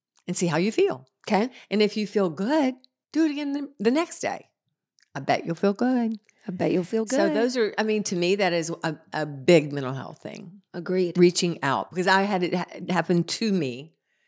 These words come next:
Speaker 1: And so now I am invested
Speaker 2: Paying
Speaker 1: in,
Speaker 2: it forward.
Speaker 1: in paying it forward. Absolutely.
Speaker 2: Okay.
Speaker 1: We are only here to, we are here for one another. We're here for,
Speaker 2: Mm-hmm.
Speaker 1: to help others, you know,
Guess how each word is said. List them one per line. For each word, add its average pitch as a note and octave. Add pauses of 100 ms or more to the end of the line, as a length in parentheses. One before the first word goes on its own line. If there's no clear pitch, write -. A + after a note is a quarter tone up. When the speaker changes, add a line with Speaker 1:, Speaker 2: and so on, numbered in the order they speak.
(300)
Speaker 1:
And E3+
so D3+
now D#3
I D#3+
am C#3 (160)
invested D3
Speaker 2:
Paying G#3
Speaker 1:
in, F#3
Speaker 2:
it F3
forward. D#3+
Speaker 1:
in -
paying D#3+
it C3
forward. C3+ (100)
Absolutely. E3 (160)
Speaker 2:
Okay. G3
Speaker 1:
We F3
are D3+
only F#3+
here E3 (260)
to, D3+ (380)
we F3
are D3
here E3+
for E3
one D3
another. C3
We're C3
here D#3
for, F3+
Speaker 2:
Mm-hmm. F#3
Speaker 1:
to D3
help C3
others, D3+ (800)
you E3+
know, C#3